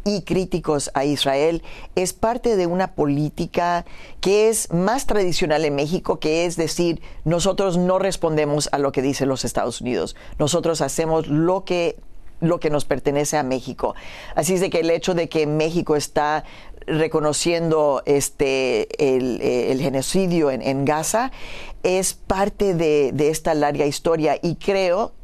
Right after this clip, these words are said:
que aunque Claudia Sheinbaum será no solamente la primer mujer, sino la primer persona judía de mantener la presidencia en México, ella no se de-, define como una judía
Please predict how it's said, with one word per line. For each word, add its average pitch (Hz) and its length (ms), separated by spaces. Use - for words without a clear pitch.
que 175 260
aunque 214 540
Claudia 156 380
Sheinbaum 131 460
será 131 520
no 147 200
solamente 143 500
la 131 160
primer 135 320
mujer, 160 440
sino 131 260
la 131 200
primer 143 380
persona 135 460
judía 139 520
de 147 100
mantener 143 520
la 151 220
presidencia 143 540
en 147 80
México, 165 400
ella 247 220
no 247 100
se 226 160
de-, 190 220
define 170 360
como 151 220
una 151 200
judía 151 500